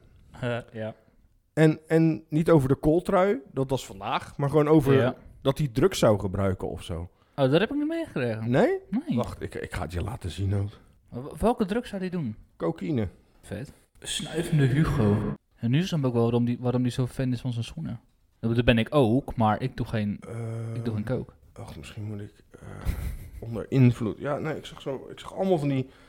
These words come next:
Speaker 2: van die walgelijke filmpjes voorbij komen.
Speaker 1: Ja.
Speaker 2: En, eh,
Speaker 1: Ik heb trouwens van Peter een hele rij onderwerpen gekregen waar we het over zouden kunnen hebben.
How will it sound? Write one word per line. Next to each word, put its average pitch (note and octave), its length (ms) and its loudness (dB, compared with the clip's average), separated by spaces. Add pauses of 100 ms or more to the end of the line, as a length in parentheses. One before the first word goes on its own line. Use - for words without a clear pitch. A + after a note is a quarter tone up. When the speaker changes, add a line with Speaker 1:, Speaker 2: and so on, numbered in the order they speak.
(120)
Speaker 2:
van - 140 -8
die C3 120 -2
walgelijke C#3+ 540 0
filmpjes E3 460 -4
voorbij G#2 360 2
komen. E2 440 -2
Speaker 1:
Ja. G#2 220 4 (600)
Speaker 2:
En, A#2+ 440 -6 (120)
eh, A#2 580 -4 (300)
Speaker 1:
Ik B2+ 120 -20
heb A2+ 100 -14
trouwens A#2+ 280 -2
van A#2+ 120 -2
Peter B2 320 -4
een A#2 100 0
hele A2+ 640 -2
rij A#2 580 -2
onderwerpen A2+ 640 -4
gekregen G#2+ 520 -16
waar G#2+ 120 -10
we G#2 60 -12
het - 100 -14
over G#2+ 200 -10
zouden A2 240 -6
kunnen A#2 260 0
hebben. A2+ 320 -2